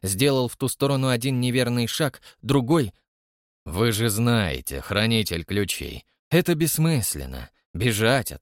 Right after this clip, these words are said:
нас». — сказал из чёрного сумрака сухой, как щепка, высокий старик. «Примите свою судьбу безропотно, как и положено вам по рангу.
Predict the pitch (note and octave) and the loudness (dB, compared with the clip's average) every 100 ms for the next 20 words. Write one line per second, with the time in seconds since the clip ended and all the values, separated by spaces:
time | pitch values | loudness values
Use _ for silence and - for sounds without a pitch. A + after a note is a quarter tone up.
0 | - C2+ - - _ _ _ _ - - | -12 -12 -10 -12 _ _ _ _ -10 0
1 | G#2+ G2+ F#2 F2 - F2+ E2+ E2 D#2+ B2+ | 0 2 0 -2 -2 -2 0 -2 -2 -2
2 | B2+ G2+ - F2 F2+ - D#3 C3 F#2 - | 0 -2 -4 -4 -4 -2 -2 -2 -6 -6
3 | - C#3+ - A#2+ - - F#2+ A2 - A2 | -2 -2 0 -2 -2 -10 -4 -2 0 -2
4 | - F2+ - E2+ C#2 - - _ _ _ | -2 -6 -2 -4 -4 -14 -20 _ _ _
5 | _ _ _ _ _ - A#2+ B2 B2 G#2 | _ _ _ _ _ -2 2 4 4 2
6 | D2 C#2+ D#2 E2+ F#2+ F2 F#2+ D#2+ F2+ B2+ | -2 -6 -4 -2 -2 -2 -4 -4 -2 -2
7 | - - F2+ A2 G#2+ A#2 A#2+ - D#2+ - | -4 -6 -2 0 0 0 0 -2 -16 -14
8 | - - _ _ _ F3+ D3+ C#3 C3+ C3 | -14 -14 _ _ _ 2 2 2 2 2
9 | B2 A#2+ A#2+ G#2 G#2 F2 G#2 F#2 C#2+ B1 | 2 0 0 2 0 0 0 0 -2 -8
10 | B1 - | -12 -14